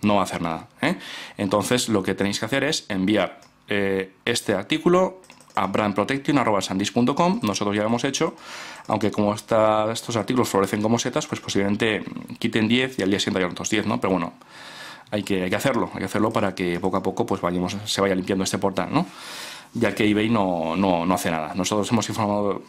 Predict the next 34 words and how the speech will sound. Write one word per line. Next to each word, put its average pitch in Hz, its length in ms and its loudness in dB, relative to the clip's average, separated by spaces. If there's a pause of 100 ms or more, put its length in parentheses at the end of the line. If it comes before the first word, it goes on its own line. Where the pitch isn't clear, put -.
(340)
de 117 120 0
infracciones 107 500 2
este 117 140 -2
artículo 110 280 2
veinte 98 240 2
mil 113 140 4
veces 104 400 -2 (400)
<laughs> - 400 -14
y, 85 420 0
bueno, 90 200 0
te 92 80 0
dicen 98 220 0
que 98 60 2
no 95 40 0
tienen 104 100 2
especialistas, 131 760 2
que, 87 600 -2
y 82 80 -6
que, 85 280 -6
bueno, 87 200 -6 (420)
en 123 120 4
definitiva, 113 500 2 (140)
por 113 100 2
no 113 100 4
perder 113 280 0
la 107 80 0
comisión 107 360 0
de 101 60 2
venta, 101 320 0
pues - 140 0
no 98 100 2
quitan 92 220 -2
el 92 60 0
anuncio 101 420 -2